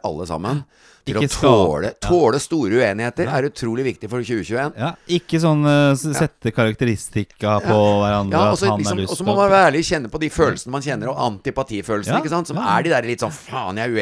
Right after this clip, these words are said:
Speaker 1: uenig, og så
Speaker 2: Ja.
Speaker 1: stikker det litt i hjertet,
Speaker 2: Ja.
Speaker 1: og stikker i følelsesgreiene.
Speaker 2: Ja.
Speaker 1: Men på en måte klare å tenke at, ok, uenighet,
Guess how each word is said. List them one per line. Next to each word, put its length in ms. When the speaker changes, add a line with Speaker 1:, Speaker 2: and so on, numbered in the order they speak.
Speaker 1:
uenig, 80
og 60
så 200
Speaker 2:
Ja. 80
Speaker 1:
stikker 240
det 60
litt 100
i 80
hjertet, 260
Speaker 2:
Ja. 160
Speaker 1:
og 200
stikker 400
i 140
følelsesgreiene. 880
Speaker 2:
Ja. 60
Speaker 1:
Men 120
på 80
en 60
måte 220
klare 300
å 20
tenke 180
at, 160
ok, 400
uenighet, 440